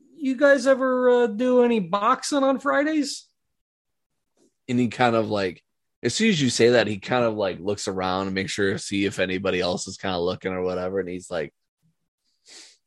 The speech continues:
Speaker 2: "Uh, I don't know. Maybe it, maybe it does. Maybe it doesn't."
Speaker 1: I want to insight, but I,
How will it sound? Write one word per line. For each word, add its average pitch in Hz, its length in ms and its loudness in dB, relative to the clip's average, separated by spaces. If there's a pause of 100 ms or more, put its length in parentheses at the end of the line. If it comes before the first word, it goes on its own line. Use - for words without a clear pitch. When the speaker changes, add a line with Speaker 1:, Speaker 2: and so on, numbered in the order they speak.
(240)
Speaker 2:
"Uh, 170 120 -4
I 180 320 0
don't 202 120 -2
know. 214 340 -2 (100)
Maybe 131 480 8
it, 190 220 6
maybe 120 380 0
it 175 100 2
does. 196 380 2
Maybe 196 260 0
it 190 80 -2
doesn't." 214 400 0 (1160)
Speaker 1:
I 185 80 -4
want 226 220 0
to 208 80 0
insight, 220 440 0
but 180 100 0
I, 165 180 -2